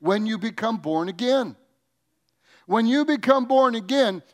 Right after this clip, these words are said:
your spirit becomes brand new, and now there you are again, have the ability that Adam and Eve had to hear God, walk with God, and make decisions being led by God.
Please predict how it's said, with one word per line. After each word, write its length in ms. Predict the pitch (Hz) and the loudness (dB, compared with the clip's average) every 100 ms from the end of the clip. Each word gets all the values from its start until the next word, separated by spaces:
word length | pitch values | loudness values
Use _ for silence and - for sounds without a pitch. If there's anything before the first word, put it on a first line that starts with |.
| - | -8
your 320 | 170 294 277 | 2 2 2
spirit 460 | - - 294 262 | -4 -2 0 2
becomes 360 | 214 180 220 196 | -2 -4 -4 -4
brand 500 | 160 220 240 233 220 | 0 2 2 0 0
new, 360 | 240 254 202 - - _ | 0 0 -2 -6 -16 _
and 240 | 220 233 226 | 0 2 4
now 240 | 240 220 | 4 2
there 340 | 160 240 277 | 2 4 4
you 280 | 285 277 269 | 2 2 4
are 260 | 254 254 240 | 6 6 4
again, 580 | 202 214 269 196 175 165 _ _ _ | 0 -2 0 0 -4 -10 _ _ _
have 260 | 220 247 196 | 2 2 2
the 100 | 202 | -6
ability 680 | 151 240 285 277 254 262 233 _ | 0 2 4 4 0 -4 -4 _
that 200 | - 208 - | -2 -2 2
Adam 320 | 226 254 233 | 4 4 2
and 140 | 233 | 0
Eve 220 | 269 311 202 | 2 2 0
had 600 | 131 127 127 151 180 165 _ _ _ _ | -6 -4 -2 -4 -6 -12 _ _ _ _
to 180 | 226 214 | -2 0
hear 300 | 175 285 302 | 0 2 2
God, 520 | 226 202 165 170 175 - - | 4 4 4 2 0 -12 -6
walk 420 | 151 233 277 - | 2 4 2 0
with 260 | 214 180 | -8 -6
God, 480 | - 156 151 151 160 - - | -2 0 2 0 -4 -12 -4
and 200 | 196 214 | 0 2
make 220 | 208 226 - | 0 -2 -4
decisions 680 | 185 - 285 226 190 190 | -10 -2 -2 -2 -4 -8
being 300 | 156 196 208 | -4 -4 -2
led 320 | 202 220 233 147 | -2 -2 -2 -2
by 160 | 135 | -4
God. 360 | 113 127 110 | -4 -8 -8